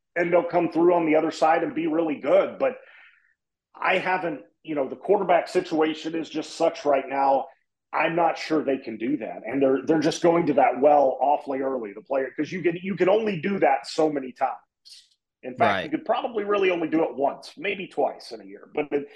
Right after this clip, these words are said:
Speaker 1: it's kinda like the coach that comes in and gives the fire and brimstone speech. You can only, you can only pull that rabbit out of the hat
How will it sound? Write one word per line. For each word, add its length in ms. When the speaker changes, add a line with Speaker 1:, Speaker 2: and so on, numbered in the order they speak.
Speaker 1:
it's 160
kinda 200
like 180
the 80
coach 340
that 140
comes 240
in 120
and 80
gives 180
the 80
fire 380
and 100
brimstone 640
speech. 520
You 80
can 100
only, 360
you 100
can 120
only 180
pull 220
that 240
rabbit 240
out 140
of 60
the 80
hat 240